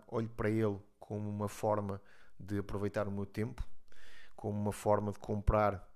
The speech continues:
eh, boas experiências, como uma forma de comprar coisas que eu gosto de fazer e não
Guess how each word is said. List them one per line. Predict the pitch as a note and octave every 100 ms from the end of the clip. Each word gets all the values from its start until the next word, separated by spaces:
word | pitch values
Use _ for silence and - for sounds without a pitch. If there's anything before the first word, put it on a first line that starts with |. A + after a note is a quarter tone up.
| -
eh, | F2 F2 F2+
boas | G2+ A2+ A2
experiências, | - G2 F#2+ A2 A2+ A2+ A2+ - - - -
como | - G2+
uma | G#2
forma | G2 G2 G2+ G#2
de |
comprar | - A2+ G#2 G#2 G2 G2
coisas | F#2+ - F#2+ G2
que | -
eu | G2
gosto | G2 G#2 G#2 - -
de | -
fazer | - F2+ F#2 G#2 - - - - - - - -
e | A2+
não | A2 A2+ B2+